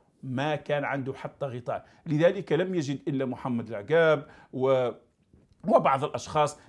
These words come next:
دار بيهم إدارة لحملته. بعد ذلك عندما وجد نفسه رئيسا للجمهورية وجد هؤلاء الأشخاص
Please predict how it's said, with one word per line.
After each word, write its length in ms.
دار 240
بيهم 500
إدارة 600
لحملته. 540
بعد 320
ذلك 680
عندما 720
وجد 420
نفسه 480
رئيسا 380
للجمهورية 760
وجد 500
هؤلاء 500
الأشخاص 800